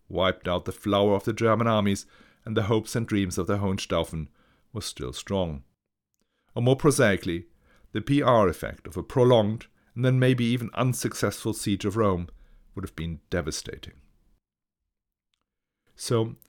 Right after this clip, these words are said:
Frederick returned to Sicily to lick his wounds. The Great War is now going into its fourth year, and his coffers are getting depleted. Sicily is a rich land, but not rich enough to easily sustain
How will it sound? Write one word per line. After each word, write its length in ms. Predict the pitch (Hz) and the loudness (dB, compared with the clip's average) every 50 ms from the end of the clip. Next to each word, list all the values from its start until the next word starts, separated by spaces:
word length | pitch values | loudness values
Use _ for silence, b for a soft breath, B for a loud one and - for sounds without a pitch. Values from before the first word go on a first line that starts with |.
| _ _ | _ _
Frederick 500 | - - - 117 104 95 92 95 85 - | -14 -6 -2 0 0 2 2 0 -2 -2
returned 340 | 107 101 - - 90 82 78 | -4 -4 -4 -4 -6 -6 -6
to 60 | - 95 | -6 -8
Sicily 540 | - - 80 76 - - 76 69 71 71 - _ _ _ _ - | -8 -8 -10 -10 -10 -8 -8 -8 -10 -10 -14 _ _ _ _ -12
to 120 | - 92 | -10 -8
lick 200 | 80 78 73 - | -6 -6 -6 -6
his 180 | 78 69 - - | -8 -10 -8 -6
wounds. 500 | 85 87 90 90 85 80 - - - - _ _ _ _ _ _ b b b b b b b b b b | -6 -6 -6 -6 -8 -10 -12 -18 -20 -20 _ _ _ _ _ _ b b b b b b b b b b
The 80 | b 120 | b -4
Great 300 | 110 120 120 117 117 113 | 2 4 6 6 4 4
War 300 | 104 95 90 80 78 82 - _ - | 2 0 0 0 -2 -6 -12 _ -14
is 140 | 104 - 110 | -10 -6 0
now 180 | 107 101 101 | 2 2 2
going 440 | 107 104 101 95 90 87 87 80 - | 2 4 4 4 4 4 2 -2 -4
into 180 | 85 80 - 92 | -8 -8 -6 -6
its 140 | 76 - | -6 -8
fourth 420 | - - - 104 95 92 85 - - | -10 -10 -6 -4 -4 -4 -4 -4 -4
year, 340 | 98 92 87 80 78 73 67 - _ _ _ _ _ _ _ _ | -2 -2 0 -2 -4 -6 -10 -14 _ _ _ _ _ _ _ _
and 120 | 90 92 101 | -6 -2 -2
his 120 | 101 - | -2 -4
coffers 600 | - - - 85 - - 60 - - - - - _ _ _ - | -4 -4 -4 -4 -4 -6 -8 -12 -12 -14 -20 -20 _ _ _ -16
are 40 | 82 | -12
getting 320 | - 80 73 76 67 65 | -10 -10 -8 -8 -10 -12
depleted. 640 | - 82 - - - 87 90 - - 76 67 - - _ _ _ _ _ _ _ _ _ _ _ _ _ _ _ _ _ _ _ _ _ _ | -12 -12 -12 -10 -8 -8 -8 -8 -8 -10 -12 -14 -20 _ _ _ _ _ _ _ _ _ _ _ _ _ _ _ _ _ _ _ _ _ _
Sicily 600 | - - 135 127 - - 131 123 127 123 120 - | -8 -4 -2 -2 0 0 2 2 2 0 0 -2
is 160 | - 117 107 | -4 -2 0
a 100 | 127 127 | 2 2
rich 280 | 110 101 95 - - 95 | 4 2 2 0 -2 -2
land, 400 | 98 98 87 80 80 80 - - _ _ _ _ _ _ _ _ _ | -2 0 0 -2 -4 -6 -8 -14 _ _ _ _ _ _ _ _ _
but 100 | - 110 | -4 0
not 180 | 123 123 127 120 | 2 4 4 6
rich 220 | 123 127 123 - | 6 4 4 4
enough 400 | 139 117 110 104 98 95 - - - | 2 2 2 2 2 0 -2 -6 -6
to 80 | - | -4
easily 460 | 101 82 95 113 117 113 - 113 120 - | -2 0 0 0 0 0 -2 -2 -2 -2
sustain 560 | - - 127 - - - 98 82 82 82 | -2 -4 -4 -4 -4 -2 -2 -2 -2 -4